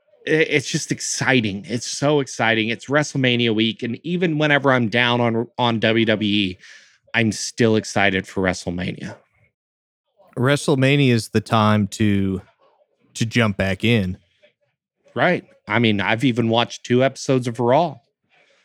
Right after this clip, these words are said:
Speaker 2: It, it's
Speaker 1: So,
Speaker 2: just one of
Speaker 1: like
Speaker 2: those things to where, I mean, this sound, o-, obviously we would hope you watch some kind of wrestling more than just once a year. But if you,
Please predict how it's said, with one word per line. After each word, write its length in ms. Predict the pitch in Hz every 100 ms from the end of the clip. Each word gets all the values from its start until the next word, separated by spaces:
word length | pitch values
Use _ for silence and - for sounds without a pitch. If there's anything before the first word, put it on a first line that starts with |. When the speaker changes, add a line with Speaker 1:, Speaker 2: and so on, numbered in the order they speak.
| _ _ _ -
Speaker 2:
It, 240 | 156 170
it's 120 | 208
Speaker 1:
So, 100 | 107
Speaker 2:
just 140 | 247 208
one 160 | 233
of 80 | 220
Speaker 1:
like 80 | 196
Speaker 2:
those 140 | 160
things 420 | - 180 180 170 -
to 100 | 156
where, 440 | 151 139 123 117 _ _ _ _ _ _ -
I 80 | 160
mean, 180 | 175 160
this 140 | 165
sound, 300 | - 185 151
o-, 160 | 156 - -
obviously 680 | 208 240 220 156 - 143 131
we 160 | 135 151
would 140 | 139
hope 340 | 123 151 139
you 140 | 139 139
watch 400 | 131 127 - - -
some 280 | - 156
kind 260 | 139 143 123
of 80 | 120
wrestling 480 | 120 117 123 117 113
more 280 | 120 117
than 200 | 117 110
just 180 | 107 104
once 260 | 120 110 -
a 40 |
year. 320 | 104 151 175
But 240 | 135 120 110
if 240 | 127 123
you, 280 | 156 160 165